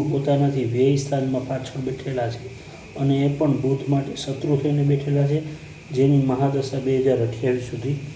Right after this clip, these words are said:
ચાલે છે. તો મિત્રો, આવા જાતકને વારંવાર પોતાના સપ્તમ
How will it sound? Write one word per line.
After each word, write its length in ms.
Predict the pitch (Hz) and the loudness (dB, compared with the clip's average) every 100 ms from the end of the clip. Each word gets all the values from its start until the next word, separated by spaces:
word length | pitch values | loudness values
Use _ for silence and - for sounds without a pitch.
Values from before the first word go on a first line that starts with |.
| - - - - | -14 -16 -18 -4
ચાલે 320 | 123 110 104 | 0 2 0
છે. 180 | 98 - - - - - - - - | -4 -6 -12 -16 -18 -20 -20 -20 -6
તો 80 | 147 | -2
મિત્રો, 380 | 139 143 147 165 165 - - - - | 0 0 -2 -6 -8 -12 -18 -18 -6
આવા 260 | 143 156 | 0 2
જાતકને 580 | 151 147 147 151 - 156 139 143 - 143 | 2 0 0 -4 -4 -2 -2 -4 -8 -6
વારંવાર 600 | 135 139 147 143 151 147 - - - - - - - - - | -2 2 4 4 4 4 0 -6 -10 -16 -18 -18 -20 -20 -16
પોતાના 440 | - 151 156 151 147 | -2 0 4 4 2
સપ્તમ 460 | - 147 - 165 | 0 -6 -2 0